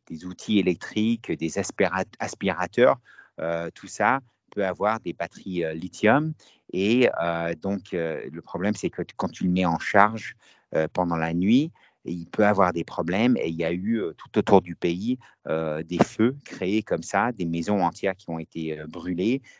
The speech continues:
euh, des gens qui ont, euh, qui ont, euh, heureusement, n'ont, n'ont, n'ont pas, euh, ne, ne sont pas morts, mais, euh, c'est vraiment un problème parce que les gens se rendent pas compte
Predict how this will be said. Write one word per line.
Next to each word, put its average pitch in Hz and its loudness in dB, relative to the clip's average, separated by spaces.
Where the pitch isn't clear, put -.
euh, 80 0
des 80 -6
gens 95 -2
qui - -8
ont, 82 -4
euh, 78 -2
qui - -10
ont, 80 -2
euh, 58 -4
heureusement, 101 0
n'ont, 82 -6
n'ont, 87 -6
n'ont 85 -4
pas, 82 4
euh, 73 0
ne, 85 -2
ne 87 -4
sont 87 -4
pas 87 6
morts, 127 6
mais, 92 -2
euh, 76 -4
c'est - -12
vraiment 95 -4
un 90 -4
problème 98 -6
parce - -6
que 82 -8
les 80 -6
gens 98 -4
se - -10
rendent 87 -4
pas 98 0
compte - -2